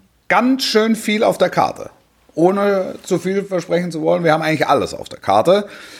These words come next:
Transfer, Deadline Day,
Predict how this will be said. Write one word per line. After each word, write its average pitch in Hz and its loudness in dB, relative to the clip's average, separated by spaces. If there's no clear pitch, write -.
Transfer, 170 2
Deadline 165 2
Day, 160 2